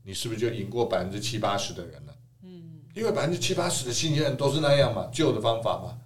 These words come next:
Speaker 1: 没有听到我这个广播，这一集广播的都是用旧方法嘛，有听到这一集广播的就会用新方法嘛。
Speaker 2: 对。
Speaker 1: 那听到就赚到嘛，
Speaker 2: 真的。
Speaker 1: 对不对？所以呢，那赚到了怎么办？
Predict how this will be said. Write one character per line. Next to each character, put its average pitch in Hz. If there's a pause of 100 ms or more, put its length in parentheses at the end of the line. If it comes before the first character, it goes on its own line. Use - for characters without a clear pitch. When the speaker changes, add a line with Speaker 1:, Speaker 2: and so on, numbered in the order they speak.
(160)
Speaker 1:
没 160
有 156
听 156
到 160
我 107
这 135
个 117
广 -
播， 117
这 147
一 139
集 120
广 95
播 113
的 104
都 131
是 131
用 127
旧 120
方 107
法 -
嘛， - (320)
有 120
听 165
到 170
这 160
一 151
集 131
广 110
播 123
的 110
就 135
会 135
用 127
新 113
方 110
法 85
嘛。 - (220)
Speaker 2:
对。 160
Speaker 1:
那 147
听 156
到 -
就 139
赚 120
到 107
嘛， - (220)
Speaker 2:
真 131
的。 -
Speaker 1:
对 -
不 135
对？ - (220)
所 196
以 196
呢， 175 (180)
那 -
赚 185
到 160
了 - (520)
怎 107
么 110
办？ 135